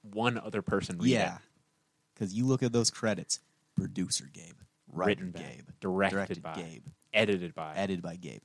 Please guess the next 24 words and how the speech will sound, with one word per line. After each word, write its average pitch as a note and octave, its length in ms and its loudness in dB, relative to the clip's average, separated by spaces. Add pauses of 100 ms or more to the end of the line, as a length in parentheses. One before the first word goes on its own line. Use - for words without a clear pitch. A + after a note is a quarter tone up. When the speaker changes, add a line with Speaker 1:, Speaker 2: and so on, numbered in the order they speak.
(100)
Speaker 2:
Acted G#2 340 0
Speaker 1:
Fuck, G2 80 -4
Speaker 2:
in - 80 -8
Speaker 1:
the F#2 80 -8
Speaker 2:
Gabe. F2+ 140 -6
Speaker 1:
editing E2+ 280 -4
was - 140 -8
terrible. E2+ 320 -14 (180)
Speaker 2:
Yeah, - 80 -20
it - 240 -20
was - 80 -20
so - 140 -12 (240)
bad. - 680 -20
This A2+ 220 0
is, E2+ 140 -4 (640)
incompetent - 680 -4
is - 140 -4
the - 100 -8
word - 220 -10
that - 140 -18
comes - 260 -12
to - 80 -10
my - 100 -10
mouth. - 240 -8